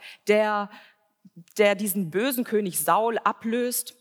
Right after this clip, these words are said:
und auf der Beliebtheitsskala nach oben klettert. Ein mutiger Held, er beweist sich. Von ihm wird gesagt, er ist auch ein Musiker. Er schafft es, mit seiner musischen Gabe sogar einen narzisstischen König zu beruhigen.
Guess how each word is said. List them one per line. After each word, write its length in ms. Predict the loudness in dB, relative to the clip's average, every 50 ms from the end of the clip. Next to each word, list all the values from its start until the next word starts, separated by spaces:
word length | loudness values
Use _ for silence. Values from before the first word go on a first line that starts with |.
| -10 _
und 160 | -4 -2 -2 -2
auf 100 | -4 -4
der 100 | -4 -6
Beliebtheitsskala 1040 | -2 -4 -4 -4 0 0 0 2 2 0 2 4 4 4 4 4 2 0 -2 -4 -6 -4
nach 160 | -6 -4 0
oben 260 | 0 0 0 0 -2
klettert. 500 | -2 -2 -4 -4 -4 -6 -8 -10 -12 -20 _ _ _ _ -20 -20 -20 -20 -20 -2 _
Ein 140 | 2 4 4
mutiger 360 | 4 2 0 0 2 2 0
Held, 540 | 2 2 2 2 2 0 -2 -6 -10 -12 -14 _ _ _ _ _ _ _ _ _ _ _ _ _ _ -16 -4 0
er 180 | 0 0 2
beweist 560 | 0 0 2 2 2 2 2 0 0 0 0 0
sich. 360 | 0 -2 -4 -4 -8 -10 -14 _ _ _ -20 -20 -20 -20 -20 -20
Von 180 | _ -4 -4 -4
ihm 260 | -2 -2 -2 0 2
wird 280 | 2 0 0 -2 -8 -10 _ _ -2
gesagt, 400 | 0 2 4 2 2 2 -2 -2
er 120 | 0 0
ist 160 | 0 0 0
auch 180 | 0 0 -2 -2
ein 180 | -2 0 0
Musiker. 680 | 2 2 2 0 -2 -4 -6 -4 -2 -2 -2 -2 -6 -10 -18 -20 -20 -20 -6 _
Er 160 | 0 0 0
schafft 380 | 2 2 0 0 0 0 -6 -6
es, 220 | -4 -4 -4 -6
mit 120 | -6 -4 -2
seiner 260 | 0 0 0 -2 -2
musischen 600 | -2 0 0 0 -2 -4 -6 -6 -6 -6 -4 0
Gabe 540 | 0 2 2 2 2 2 0 -2 -2 -2 -6 -10 -18 _
sogar 320 | -8 -6 -2 0 0 0 0
einen 180 | -2 -4 -4
narzisstischen 680 | -4 -4 -4 -2 -2 -2 -2 -2 -4 -6 -6 -6 -8 -10
König 420 | -6 -4 -2 -2 -2 -2 -4 -6 -8
zu 120 | -8 -6
beruhigen. 640 | -4 -4 -4 -4 -4 -6 -4 -4 -4 -4 -4 -6